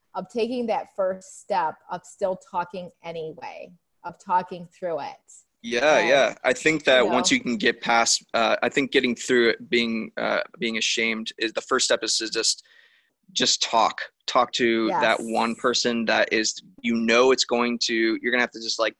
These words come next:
Speaker 2: bite your lip and just talk to that one person that you know is gonna be the hardest person to talk to. And once you get over that hump, it all becomes easy after that. And you'll stop being, you know, ashamed, and it just, it flows better,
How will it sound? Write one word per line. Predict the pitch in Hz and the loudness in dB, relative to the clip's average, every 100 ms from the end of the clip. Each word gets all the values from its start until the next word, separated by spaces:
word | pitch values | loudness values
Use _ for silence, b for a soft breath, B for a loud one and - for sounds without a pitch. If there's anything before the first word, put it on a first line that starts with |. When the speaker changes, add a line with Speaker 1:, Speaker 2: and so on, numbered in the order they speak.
| _ - | _ -2
Speaker 2:
bite | 117 | -2
your | - 110 | -2 -2
lip | 110 107 - - | -2 -2 -6 -10
and | - | -8
just | 113 - | -4 -2
talk | 123 - | -2 0
to | 113 | 0
that | 101 | 0
one | 113 113 | -2 -4
person | 120 110 113 | -4 -4 -4
that | 107 | -4
you | 110 | -4
know | 113 110 | -4 -4
is | 110 - | -4 -4
gonna | 113 113 | -6 -6
be | 110 | -8
the | - - | -8 -4
hardest | 117 120 - | -4 -2 -6
person | 120 - 107 | -6 -6 -8
to | 107 | -10
talk | - 101 - | -4 -4 -2
to. | 135 147 - _ _ - | -4 -4 -8 _ _ -8
And | 113 | -6
once | 113 120 131 | -2 -2 -2
you | |
get | 123 113 | 0 0
over | 117 117 | 0 0
that | 110 - | -2 -2
hump, | 117 117 - 127 | -2 -2 -2 -2
it | 120 | -2
all | 113 110 | 0 -2
becomes | 104 - 104 120 | -2 -8 -10 -10
easy | 98 - 92 | -10 -8 -8
after | - - | -8 -8
that. | 90 92 87 - | -4 -2 -2 -4
And | 113 110 | -6 -6
you'll | 113 110 | -8 -10
stop | - - 113 - | -8 -2 -2 -4
being, | 110 113 107 - | -10 -10 -14 -12
you | |
know, | 110 | -12
ashamed, | - - 113 113 113 113 | -8 -6 -4 -6 -8 -10
and | - - _ b b | -14 -16 _ b b
it | - | -6
just, | - - _ _ | -6 -6 _ _
it | 104 - 123 - | -12 -8 -8 -8
flows | - 110 110 110 | -10 -6 -4 -4
better, | - 90 95 - | -6 -4 -4 -6